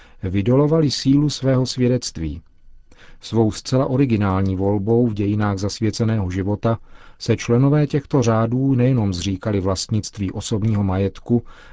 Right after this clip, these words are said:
jako to činili mniši již ve starověku, ale nechtěli mít ani pozemské komunity a nemovitosti.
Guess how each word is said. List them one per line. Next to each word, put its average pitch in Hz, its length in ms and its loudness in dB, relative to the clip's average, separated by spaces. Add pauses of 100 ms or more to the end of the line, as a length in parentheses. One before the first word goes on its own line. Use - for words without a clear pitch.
jako 101 260 -4
to 107 120 -2
činili 107 380 0
mniši 101 340 -2
již 104 220 -4
ve 95 80 -4
starověku, 101 800 -2 (560)
ale 110 180 0
nechtěli 143 400 0
mít 151 260 2
ani 143 180 2
pozemské 139 600 0
komunity 127 640 0
a 120 100 -2
nemovitosti. 98 800 -2